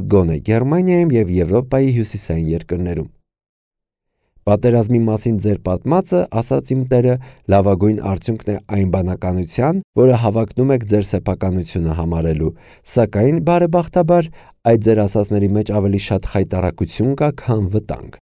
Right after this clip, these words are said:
իսկ բնությունն էլ իր հերթին այնպես է արել, որ դուք չեք կարող մեծ վնասներ հասցնել։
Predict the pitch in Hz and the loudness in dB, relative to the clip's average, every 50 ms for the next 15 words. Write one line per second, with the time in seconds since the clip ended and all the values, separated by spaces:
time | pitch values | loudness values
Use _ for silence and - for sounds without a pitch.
0 | _ _ - - 143 156 156 160 165 165 160 156 156 - - 90 85 87 98 131 | _ _ -6 -4 -2 0 2 2 4 4 4 2 0 -2 -4 -2 0 0 0 0
1 | 170 180 190 185 185 190 190 185 - - 190 190 165 - _ - - 196 202 160 | 2 2 2 2 2 2 0 0 0 0 0 0 -2 -4 _ -4 0 0 2 2
2 | 139 156 160 - - 165 170 170 175 170 160 - 110 110 113 120 123 127 - - | 2 0 2 2 2 2 2 2 2 0 0 2 2 2 2 0 -2 -4 -4 -4
3 | 190 196 196 - 92 87 85 82 85 85 85 87 87 - 87 87 85 82 82 80 | -4 -4 -2 -2 -2 0 0 -2 -2 -4 -4 -4 -4 -4 -6 -6 -4 -4 -4 -4
4 | 78 - 78 76 76 80 90 80 - - - - 62 62 - | -6 -8 -8 -8 -8 -8 -8 -10 -10 -10 -10 -10 -10 -10 -12